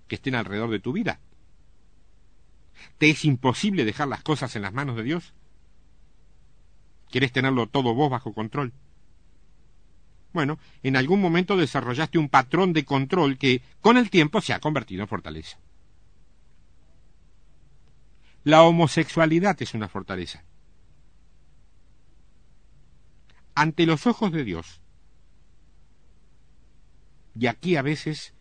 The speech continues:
se acusa, y con razón, ¿eh?, a los creyentes, a los cristianos, se los acusa de discriminación, porque a veces se hace discriminación.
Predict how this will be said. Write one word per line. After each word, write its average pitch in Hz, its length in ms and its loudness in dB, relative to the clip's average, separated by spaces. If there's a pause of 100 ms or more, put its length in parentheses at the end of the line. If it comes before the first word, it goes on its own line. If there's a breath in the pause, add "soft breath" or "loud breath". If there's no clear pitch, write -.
(140)
se - 240 -6
acusa, 117 440 0
y 113 60 -4
con 131 160 -2
razón, 113 480 -6
¿eh?, 117 140 -14 (1080)
a 92 140 -6
los - 680 -14 (320)
creyentes, 113 540 -2
a 90 60 -8
los 92 140 -8
cristianos, 107 520 -6 (180 soft breath)
se - 160 -6
los 104 160 -8
acusa 127 400 -6
de 107 100 -6
discriminación, 101 840 -8
porque - 220 -10
a 143 40 -12
veces 165 260 -14
se 147 100 -8
hace 123 200 -10
discriminación. 76 640 -16